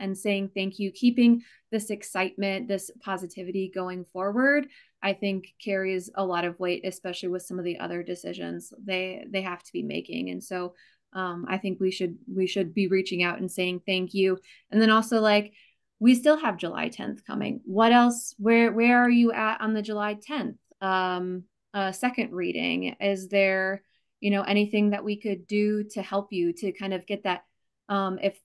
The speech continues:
there's something that they're looking for, some more information or answers to other questions, you can bring it back to this group and we can help get that information out there, um, back to you and to, and to others. Um, Brenda,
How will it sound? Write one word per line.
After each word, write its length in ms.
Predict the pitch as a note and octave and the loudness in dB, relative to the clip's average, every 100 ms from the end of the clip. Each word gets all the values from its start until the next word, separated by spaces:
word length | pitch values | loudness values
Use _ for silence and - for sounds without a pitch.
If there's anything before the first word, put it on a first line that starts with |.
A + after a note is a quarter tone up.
| - | 0
there's 280 | G3+ G3 - | 2 0 -4
something 360 | G3 G3+ A3 | -6 -2 0
that 120 | G#3+ | 0
they're 140 | G#3 G3 | 0 0
looking 400 | F#3 F#3 A#3+ B3 | -2 4 6 6
for, 340 | B3 C4+ C#4 | 2 -2 0
some 280 | C4+ G3 F3+ | -4 -6 -6
more 180 | F#3 F#3+ | -4 -4
information 920 | F#3 F#3 G3+ A#3 A#3 A3 A3 A3 G#3+ | -6 -4 2 2 2 -4 -2 -2 -2
or 320 | F#3 F3+ F3 F3+ | -4 -6 -6 -4
answers 460 | G3 F#3+ F#3+ F#3 | -6 -6 -8 -8
to 100 | - | -8
other 220 | F#3 F#3 | -6 -8
questions, 760 | F3+ F#3+ G3+ - A3+ A3+ A#3 A#3 | -6 -6 -6 -4 0 6 6 6
you 160 | G3 G#3 | 0 0
can 140 | G#3 | 0
bring 180 | G3 G3+ | 2 2
it 100 | G3+ | 2
back 220 | G3 G3+ | 0 -2
to 100 | G3+ | -4
this 220 | F#3+ F#3+ - | -6 -6 -2
group 300 | G3 A3+ G#3+ | 0 0 0
and 100 | F#3+ | -4
we 100 | F3+ | -4
can 160 | F3+ | -6
help 240 | F3+ F3 _ _ - | -6 -8 _ _ -8
get 160 | F#3+ | -6
that 160 | F#3 - | -4 -4
information 560 | F3+ F#3 F#3 B2+ G3 - | -6 -6 -6 -6 -6 -4
out 220 | - F2+ | -6 -6
there, 300 | - G2 F3+ _ _ _ _ | -4 -2 -2 _ _ _ _
um, 420 | F#3+ F3+ F3 F3+ | 0 2 2 0
back 240 | - F#3+ - | 2 0 2
to 100 | G3+ | 4
you 220 | A3 A3 | 6 8
and 160 | G3 F#3+ | 4 2
to, 340 | F3+ F#3+ - | -2 -2 -2
and 180 | F#3 F3 | -2 -2
to 120 | - - | -6 -4
others. 540 | - C#3+ D3 G3 - - _ _ _ _ _ _ _ _ | -2 0 0 0 -4 -12 _ _ _ _ _ _ _ _
Um, 440 | - G3 F#3+ F#3 F3+ | 2 4 6 4 2
Brenda, 600 | G3+ G3+ G3 F3+ - | 2 2 2 0 -2